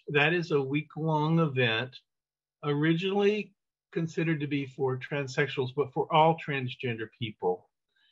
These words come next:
that has been running in Provincetown since nineteen seventy-five. It came about because of existing conditions in, in, in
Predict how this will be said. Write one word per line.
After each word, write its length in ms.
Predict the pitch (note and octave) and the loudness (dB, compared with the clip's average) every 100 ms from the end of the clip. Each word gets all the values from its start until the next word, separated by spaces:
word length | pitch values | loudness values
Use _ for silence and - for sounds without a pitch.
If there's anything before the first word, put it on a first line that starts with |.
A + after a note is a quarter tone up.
| _ _ E3+ | _ _ 2
that 80 | E3 | 4
has 160 | E3 | 6
been 200 | D3 D#3 | 6 6
running 460 | D#3 D#3+ F3 E3+ E3+ | 6 6 6 6 6
in 160 | D3 | 4
Provincetown 800 | C#3 D#3+ D3 D3 C#3 C3 C3+ B2 | 2 2 2 2 -4 -4 -2 0
since 260 | B2+ B2 - | -2 -8 -4
nineteen 480 | B2+ A#2+ B2 A#2+ A2+ | -2 -2 -2 -8 -6
seventy-five. 920 | - A2 G#2 G#2 G#2 A2+ G2 F#2 F#2 F3+ | -4 -4 -4 -8 -6 -4 0 0 -2 0
It 160 | G#3+ | 0
came 240 | - F#3+ D#3 | 0 0 2
about 460 | B2 G#2+ G#2 G#2+ | 0 2 0 -2
because 440 | A#2+ - C3 A2+ B2+ | -8 -4 -4 -2 -6
of 160 | A2 | -6
existing 580 | A#2 A2+ B2+ - A2+ A2 G#2+ | -6 -4 -6 -6 -10 -10 -10
conditions 720 | A#2+ G#2+ G#2+ - G#2+ G#2 G#2 - _ _ _ _ _ _ _ C#3 | -6 -4 -4 -2 -4 -4 -8 -18 _ _ _ _ _ _ _ 2
in, 480 | C3 B2 B2 B2+ - _ _ _ _ _ _ _ _ _ _ | 6 6 6 4 0 _ _ _ _ _ _ _ _ _ _
in, 300 | C#3 C#3 C3+ | 2 2 2
in 300 | C#3 C3+ C3+ | 0 2 0